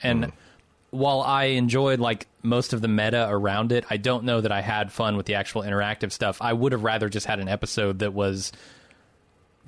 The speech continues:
Speaker 1: uh, not, can't go too spoilery. I would have ha-, rather had an episode that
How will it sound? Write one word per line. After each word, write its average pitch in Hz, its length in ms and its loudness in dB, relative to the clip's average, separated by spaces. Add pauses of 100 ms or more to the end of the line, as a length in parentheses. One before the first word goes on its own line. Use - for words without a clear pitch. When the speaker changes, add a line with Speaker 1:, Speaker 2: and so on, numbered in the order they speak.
(720)
Speaker 1:
uh, 101 160 -4 (160)
not, 98 240 -2 (400)
can't 107 160 -2
go 104 120 0
too 95 240 -4
spoilery. 95 500 0
I 120 80 2
would 180 160 4
have 190 80 2
ha-, 190 100 0 (100)
rather 151 220 2
had 135 120 0
an 123 80 0
episode 110 600 2 (680)
that 110 480 -2